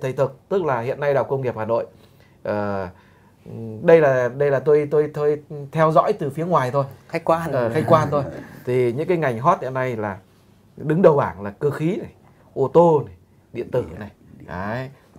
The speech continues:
Speaker 1: ờ, điện này,
Speaker 3: Vâng.
Speaker 1: đấy. Và, ờ, và, và ở phía ngoài tôi quan sát nữa hình như còn có ngành du lịch cũng rất hot,
Speaker 3: Vâng.
Speaker 1: đúng không? Du lịch, các cháu ra học du lịch ra cái là các công ty du lịch, các công ty lữ hành là tuyển dụng hết ngay.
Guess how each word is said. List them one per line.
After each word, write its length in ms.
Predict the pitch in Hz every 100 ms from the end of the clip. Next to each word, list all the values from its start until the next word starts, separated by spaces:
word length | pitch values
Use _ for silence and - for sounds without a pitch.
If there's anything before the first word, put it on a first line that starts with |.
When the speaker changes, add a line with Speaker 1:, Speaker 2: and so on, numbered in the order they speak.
| _ -
Speaker 1:
ờ, 840 | 101 104 104 104 104 101 101 101
điện 280 | 208 214 -
này, 100 | 131 - -
Speaker 3:
Vâng. 140 | 85
Speaker 1:
đấy. 160 | 98 101 110 - _ _ _ _
Và, 340 | - 147 151 139 - _ _
ờ, 280 | - 147 143
và, 260 | 139 147
và 180 | 143 147
ở 120 | 147 127
phía 120 | 180
ngoài 200 | 196 156
tôi 80 | 175
quan 160 | 185
sát 160 | 165 208
nữa 100 | 208
hình 100 | 143
như 80 | 160
còn 160 | 147
có 80 | 143
ngành 220 | 165 147
du 140 | 131 160
lịch 280 | 147 139 -
cũng 140 | 180
rất 80 | 202
hot, 200 | 185 196 - -
Speaker 3:
Vâng. 160 | 90 92
Speaker 1:
đúng 100 | 143
không? 160 | 135 - - _ _
Du 120 | 135
lịch, 240 | 131 120 - _ _ _ -
các 140 | 135 135
cháu 180 | 127 143
ra 440 | 143 135 131 127 127 127 127 127
học 120 | 120 127
du 80 | 139
lịch 160 | 123 110
ra 140 | 127
cái 240 | 120 117
là 80 | 139
các 200 | 139 143
công 160 | 139 131
ty 120 | 135
du 180 | 127 127
lịch, 180 | 123 - - -
các 120 | 135 135
công 140 | 139
ty 140 | 135 131
lữ 140 | 151
hành 220 | 143 120
là 100 | 110
tuyển 160 | 127 95
dụng 120 | 110
hết 120 | 160
ngay. 220 | 170 143